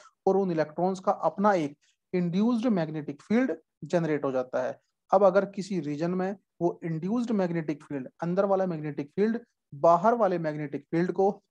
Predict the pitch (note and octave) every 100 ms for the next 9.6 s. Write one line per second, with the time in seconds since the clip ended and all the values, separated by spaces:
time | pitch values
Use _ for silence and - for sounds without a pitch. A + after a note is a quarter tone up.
0 | _ D#3+ G#3+ A3 G#3 G#3+ G#3 G#3 G#3 G#3+
1 | - _ _ - - G#3+ G#3 F#3+ F3+ F3
2 | F3 D#3+ D3 C#3+ C#3 D3 - D#3 G#3 A#3
3 | _ _ _ A#3 F3+ - _ _ _ _
4 | _ _ _ _ - F3+ G3+ G#3 - A3+
5 | G3+ A#3 A#3+ F#3 D#3+ D#3 D3+ G3 C#4+ _
6 | - D#3 E3 G3+ G3+ F3 D#3 D3 C#3+ C#3
7 | E3+ A3+ C#4+ - _ - F#3+ E3+ C3+ B2+
8 | A2+ - _ - C#3 C#3 C#3 C#3+ C#3+ D3
9 | D3 C#3 C#3+ F3 F#3